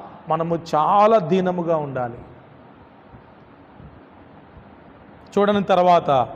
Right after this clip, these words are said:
దీన మనసు అనే వస్త్రమును, వస్త్రము ధరించుకొని మిమ్మల్ని మీరు అలంకరించుకొనుడి.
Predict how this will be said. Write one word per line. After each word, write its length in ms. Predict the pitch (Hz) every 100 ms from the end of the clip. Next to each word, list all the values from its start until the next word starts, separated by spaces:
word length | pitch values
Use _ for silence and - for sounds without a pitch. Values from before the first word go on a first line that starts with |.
| - - - - - - - - -
దీన 200 | 165 220
మనసు 280 | 226 214 208
అనే 140 | 202
వస్త్రమును, 760 | 202 196 202 220 208 202 180 - - - - - - - - - -
వస్త్రము 380 | 170 170 226 220
ధరించుకొని 560 | 190 185 220 - 233 208
మిమ్మల్ని 300 | 202 202 196
మీరు 120 | 185
అలంకరించుకొనుడి. 1160 | 180 190 190 196 180 - 180 160 196 262 311